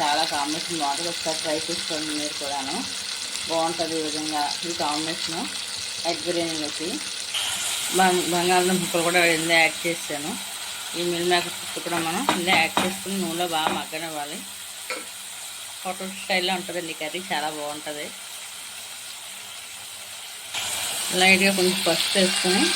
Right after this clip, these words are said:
ఈ విధంగా కలుపుకుంటున్నాను నేను. ఇందులో ఒక ఉల్లిపాయ, కొంచెం అల్లం వెల్లిపాయ పేస్ట్ అండి ఇది వేసుకోవడం వల్ల కూర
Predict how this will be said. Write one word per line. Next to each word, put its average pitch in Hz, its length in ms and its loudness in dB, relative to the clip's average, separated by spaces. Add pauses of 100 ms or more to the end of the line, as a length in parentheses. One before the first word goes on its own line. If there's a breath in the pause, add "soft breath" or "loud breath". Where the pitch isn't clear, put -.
(1500)
ఈ 185 80 2
విధంగా 185 420 2 (420)
కలుపుకుంటున్నాను 180 720 2
నేను. 156 220 4 (1700)
ఇందులో 214 300 8
ఒక 208 120 6
ఉల్లిపాయ, 202 540 6
కొంచెం 214 340 -2
అల్లం 175 220 4
వెల్లిపాయ 196 280 0
పేస్ట్ 185 340 -2
అండి 175 180 -2
ఇది 180 220 -2 (920)
వేసుకోవడం 208 440 2
వల్ల 202 140 4
కూర 190 300 2